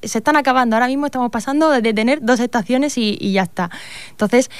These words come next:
mm, antes no pasaba tan brusco como ahora. Ahora tenemos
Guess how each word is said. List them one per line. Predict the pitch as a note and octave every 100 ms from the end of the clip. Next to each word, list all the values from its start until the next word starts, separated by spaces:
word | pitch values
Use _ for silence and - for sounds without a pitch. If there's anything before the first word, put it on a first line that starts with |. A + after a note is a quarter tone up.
| - - -
mm, | B3 A#3+ A#3 A3 G#3 -
antes | - A3+ A#3+ D4+ - A#3+
no | A#3 A#3+
pasaba | A#3 A3 A#3 A3
tan | G3+ G#3+ G#3 G#3 G3+
brusco | G3+ B3 -
como | F#3+ G3 F#3
ahora. | A3 F#3+
Ahora | F#3+
tenemos | F#3 G3+ G#3 A#3 -